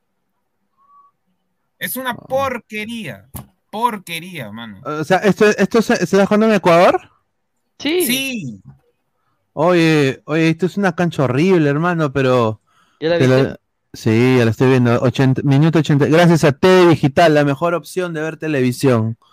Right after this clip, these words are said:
Speaker 3: Mano, qué be-, qué bestia, qué asco de cancha.
Speaker 2: Oye, qué asco de
Speaker 3: Bestia.
Speaker 2: cancha y, y mira, y encima con los uniformes Adidas, weón, qué vergüenza.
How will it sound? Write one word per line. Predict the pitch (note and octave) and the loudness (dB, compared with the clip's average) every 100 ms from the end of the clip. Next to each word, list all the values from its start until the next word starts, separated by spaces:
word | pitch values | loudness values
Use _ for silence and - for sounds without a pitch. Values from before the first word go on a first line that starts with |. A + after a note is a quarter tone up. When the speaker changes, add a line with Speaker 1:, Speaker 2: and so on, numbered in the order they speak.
| - | -20
Speaker 3:
Mano, | C#3 C3+ | -18 -18
qué | - D3 | -12 -8
be-, | D3+ A#2+ | -6 -8
qué | - D#3 | -8 -10
bestia, | C3 D#3 - C#3 B2+ | -6 -6 -6 -10 -10
qué | - E3+ | -8 -10
asco | - F3 | -8 -8
de | B2 | -8
cancha. | - - C#3 | -6 -2 2
Speaker 2:
Oye, | C3+ C3 A#2+ | 2 2 0
qué | C#3+ | -2
asco | D3 - | -2 0
de | D#3+ | 0
Speaker 3:
Bestia. | C3+ C#3+ | 0 0
Speaker 2:
cancha | D#3 D3+ D#3+ C#3 | -2 0 0 2
y, | C3+ B2 G2 | 2 0 0
y | B2+ | 0
mira, | B2 C3+ C#3+ C#3 B2+ | 2 2 2 2 2
y | |
encima | A#2+ C3 C#3+ D3 | 0 0 0 2
con | D#3 | 2
los | C#3+ C3 | 0 0
uniformes | A#2+ A2 B2 C3+ C#3+ | 0 2 2 0 0
Adidas, | C3 G#2+ A2 C3 D#3+ B2+ A2 | 0 0 -2 -2 0 2 2
weón, | G#2 G#2+ A#2 A2+ | 2 0 0 0
qué | B2 | 0
vergüenza. | D3 A#2 G2+ A#2 C#3 C#3 A2+ G2+ G2 F#2+ | 0 0 -2 -6 -6 -2 -2 -2 -4 -4